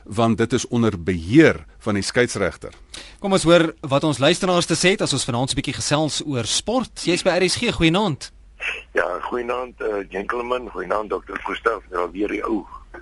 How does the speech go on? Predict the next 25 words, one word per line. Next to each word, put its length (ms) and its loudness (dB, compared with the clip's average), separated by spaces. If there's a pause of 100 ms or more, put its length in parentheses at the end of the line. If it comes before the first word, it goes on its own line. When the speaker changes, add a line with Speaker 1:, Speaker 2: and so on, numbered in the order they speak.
(560)
Speaker 3:
ou 180 0
man 180 0
hierso. 440 -4 (720)
Wie 180 -2
die 200 -6
twee 200 -2
sporte 440 -4
wat 160 -2
ek 180 -6
aan 140 -2
deelneem, 440 -2
ek 120 -2
weet 200 -6
nie, 200 -2
die 340 -2 (560)
is 140 2
ook 100 -4
maar 240 -2
oorlog 720 -4 (300)
gedrewe. 720 -2 (560)
Byvoorbeeld 560 -2 (100)
skaak, 440 -4
wat 180 -8
nou 140 -6
so 220 -4